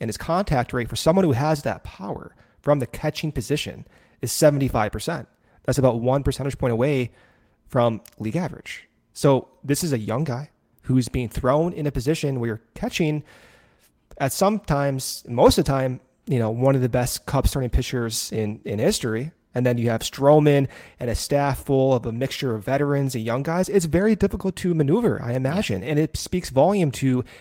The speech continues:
Speaker 1: his maturity, speaks volume to the trust that he's earned from a very large pitching and catching infrastructure the Cubs have at the big league level and, and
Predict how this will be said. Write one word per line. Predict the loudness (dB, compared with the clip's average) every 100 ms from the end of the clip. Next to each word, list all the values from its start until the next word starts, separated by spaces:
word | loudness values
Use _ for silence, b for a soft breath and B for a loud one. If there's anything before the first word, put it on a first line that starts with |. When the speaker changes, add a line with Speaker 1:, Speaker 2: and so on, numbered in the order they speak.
| B
Speaker 1:
his | -6 -4
maturity, | -4 -4 -2 -2 -4 -8 b b
speaks | -4 -4
volume | 2 4 4 4 2 0
to | 0 2 2
the | -2
trust | -2 -2 0 -2
that | -4
he's | -4 -2
earned | 0 0 -2 -6 b b
from | -2 2 2 0 -6 _ _ -16
a | -4 -2 -2
very | 0 2 4
large | 4 4 4 0 -4 -10 _ _
pitching | -4 -2 0 -2
and | -2
catching | -2 -2 -2 -4
infrastructure | -4 -6 -4 -2 -2 -2
the | -4
Cubs | -4 -2
have | -2 -2
at | -4
the |
big | -6 -6
league | -4 -4
level | -4 -6 -6
and, | -4 -4
and | -2 -2 -2